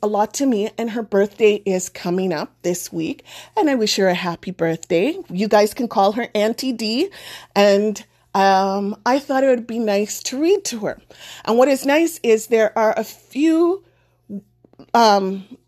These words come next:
sentences in there that are um, Haitian Creole, and I don't know Haitian Creole at all. And she was so sweet enough to teach me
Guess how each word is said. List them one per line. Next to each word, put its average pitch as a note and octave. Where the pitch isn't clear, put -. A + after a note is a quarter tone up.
sentences B3+
in G#3+
there F#3+
that G#3
are F#3+
um, F#3
Haitian C4+
Creole, G3+
and G3+
I A#3+
don't C#4+
know A#3
Haitian G3+
Creole F3+
at F3+
all. F3+
And A3
she C4
was B3
so C#4+
sweet C4
enough G3
to A#3+
teach -
me G3